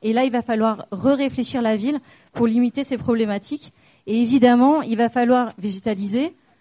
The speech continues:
pour pouvoir lutter contre, euh, contre les îlots de chaleur. Euh, pour lutter contre les îlots de chaleur, euh, euh, isoler les bâtiments, c'est extrêmement important. Parce que une climatisation, ça fait du froid à l'intérieur, mais à l'extérieur, ça augmente jusqu'à deux degrés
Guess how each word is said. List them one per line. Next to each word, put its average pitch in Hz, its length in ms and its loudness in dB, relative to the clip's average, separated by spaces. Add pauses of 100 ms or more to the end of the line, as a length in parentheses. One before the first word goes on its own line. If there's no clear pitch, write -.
(100)
pour 233 140 0
pouvoir 254 380 -2
lutter 262 480 0 (100)
contre, 262 360 -4
euh, 208 460 0
contre 233 300 -6
les 208 220 -6
îlots 233 120 -4
de 233 60 -8
chaleur. 190 300 -4 (500)
Euh, 214 120 -2 (240)
pour 262 120 -2
lutter 285 200 0
contre 285 220 -4
les 247 140 0
îlots 262 140 0
de 262 60 -12
chaleur, 262 480 -2 (540)
euh, 214 640 -4
euh, 202 320 -8
isoler 262 380 -2
les 254 120 0
bâtiments, 233 440 -2
c'est 226 140 -8
extrêmement 240 460 -8
important. 214 380 -8 (400)
Parce 208 160 -4
que 247 340 -4
une 247 200 -2
climatisation, 254 840 -4 (460)
ça 214 240 -6
fait 262 200 -2
du 208 120 -12
froid - 260 -4
à 247 40 -4
l'intérieur, 233 720 -2
mais 208 100 -4
à 226 60 2
l'extérieur, 240 560 -2
ça 214 220 -4
augmente 233 420 -6
jusqu'à 202 300 -14
deux 247 200 -2
degrés 240 400 2